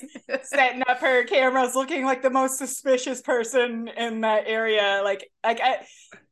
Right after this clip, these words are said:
Speaker 2: I was just like, "Gail, just play it a little bit cooler. Like,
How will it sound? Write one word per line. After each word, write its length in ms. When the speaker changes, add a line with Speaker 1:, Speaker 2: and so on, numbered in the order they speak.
Speaker 2:
I 120
was 100
just 180
like, 280
"Gail, 240
just 240
play 160
it 60
a 60
little 180
bit 180
cooler. 480
Like, 240